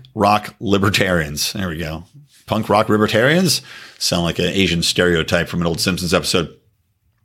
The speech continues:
And all their good stuff as well. Now, let's talk about January sixth.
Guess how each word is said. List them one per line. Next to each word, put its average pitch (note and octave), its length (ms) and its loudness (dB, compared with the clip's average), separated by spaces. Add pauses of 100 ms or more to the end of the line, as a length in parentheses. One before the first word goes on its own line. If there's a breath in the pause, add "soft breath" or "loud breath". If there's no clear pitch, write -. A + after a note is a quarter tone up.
(360)
And B2+ 100 2
all D3+ 160 2
their C3+ 220 2
good G#2 400 -2
stuff - 440 -2
as F2+ 280 -2
well. E3 500 2 (840 loud breath)
Now, D3 280 0 (1900)
let's G#2+ 500 -2
talk A#2 240 0
about G#2 180 2
January D#2 500 -2
sixth. - 540 -14